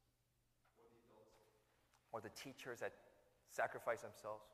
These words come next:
For some of you, it's the confession that, "Jesus, you are my light," and you will light a candle. For some of you, "God, I don't know what to pray,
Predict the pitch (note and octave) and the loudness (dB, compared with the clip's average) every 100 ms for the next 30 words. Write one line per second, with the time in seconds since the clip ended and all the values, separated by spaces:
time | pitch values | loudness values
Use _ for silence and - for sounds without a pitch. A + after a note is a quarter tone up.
0 | - - D3 D3+ D3 E3 E3 - - - | -16 0 2 4 2 -2 -4 -10 -18 -20
1 | - - - - - - - - - - | -20 -20 -20 -20 -20 -20 -20 -20 -20 -20
2 | D3 D3 - - - - C#3 C3+ - A2+ | -18 -18 -20 -10 -8 -8 -10 -14 -8 -2
3 | B2+ B2 A#2+ A2 G#2 G#2 A2+ - - - | 4 4 4 2 2 0 0 -8 -18 -20
4 | - - - G#2+ A2 A2+ G#2+ G#2+ - A2+ | -20 -20 -14 -10 -6 0 0 -2 -8 -10
5 | A2+ - - - - - E3 F#3 F#3+ F3 | -12 -20 -20 -20 -20 -8 6 10 10 10
6 | F3+ - - - - - - - - C#3+ | 4 2 -6 -16 -20 -20 -20 -20 8 10
7 | D3 D3 D#3+ D3 C#3+ C#3 - C#3 G2+ | 12 10 8 4 2 -4 4 6 6